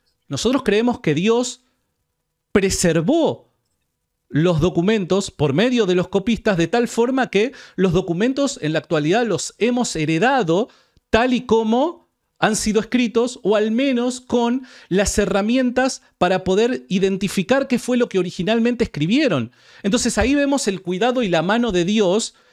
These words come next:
en este trabajo de generación en generación por medio de los copistas, de tal forma que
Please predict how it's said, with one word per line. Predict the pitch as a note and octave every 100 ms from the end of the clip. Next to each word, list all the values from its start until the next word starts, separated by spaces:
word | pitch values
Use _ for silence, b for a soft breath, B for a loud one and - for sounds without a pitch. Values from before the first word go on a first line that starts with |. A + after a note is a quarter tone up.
| b b _
en | F3 F3+
este | A3 A#3 A3
trabajo | - F#3 G3 A#3+ G3+
de | D#3+
generación | - D#3 E3+ E3 A#3
en | A#3
generación | A#3 G#3+ G#3+ - A#3+
por | A3+
medio | F#3+ G#3+ G#3+
de |
los | F#3+
copistas, | F#3 G3+ A#3 - A3+
de | A3
tal | F#3+ C4
forma | C#4 D4+ C#4
que | - C#4